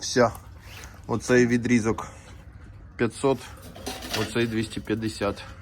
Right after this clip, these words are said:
Тоді цей сорок на двісті п'ятдесят.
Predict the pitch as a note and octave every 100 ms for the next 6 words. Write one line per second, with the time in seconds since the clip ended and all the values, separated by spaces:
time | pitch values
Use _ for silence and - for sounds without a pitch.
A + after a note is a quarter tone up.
0 | - - - - - - - - - -
1 | - - - - - - - - - -
2 | - A2 A#2 A#2 G#2+ - A#2+ G#2+ - -
3 | - - - - - - - C#3 C#3+ C3+
4 | - - A2+ A2 A2 A2 A2+ A#2 - -
5 | A2 A2 A2 G#2 G#2+ G#2 A2 A2+ C#3 C#3